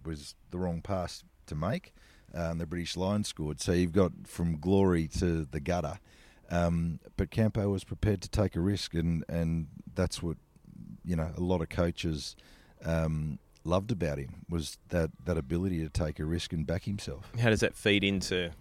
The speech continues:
Speaker 2: business in particular?
Speaker 1: Well, in, in business, in fact, taking that risk is probably a little easier because you have a lot more time to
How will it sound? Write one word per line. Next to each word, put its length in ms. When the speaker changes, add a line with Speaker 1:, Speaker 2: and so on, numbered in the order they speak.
Speaker 2:
business 360
in 80
particular? 420
Speaker 1:
Well, 220
in, 460
in 100
business, 460
in 100
fact, 460
taking 400
that 160
risk 300
is 80
probably 320
a 20
little 260
easier 380
because 500
you 100
have 140
a 60
lot 160
more 160
time 380
to 400